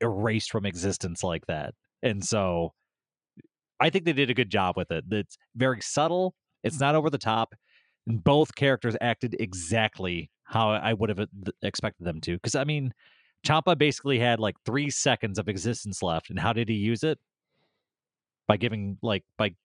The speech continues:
getting Beerus's attention sort of thing, being like, "I'm gonna recognize you. I have three seconds left to exist.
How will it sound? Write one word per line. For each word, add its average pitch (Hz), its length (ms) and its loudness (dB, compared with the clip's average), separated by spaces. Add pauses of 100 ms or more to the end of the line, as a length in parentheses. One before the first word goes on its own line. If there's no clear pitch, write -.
(100)
getting 147 240 2
Beerus's 117 460 0
attention 101 420 -4
sort 87 180 -4
of 85 80 -4
thing, 82 200 -6
being 87 160 -4
like, 95 140 -2
"I'm 117 140 -2
gonna 131 140 0
recognize 117 640 0
you. 104 80 0
I - 60 0
have 98 100 -2
three 131 220 -2
seconds 127 340 -4
left 113 160 -2
to 113 100 0
exist. 95 460 -4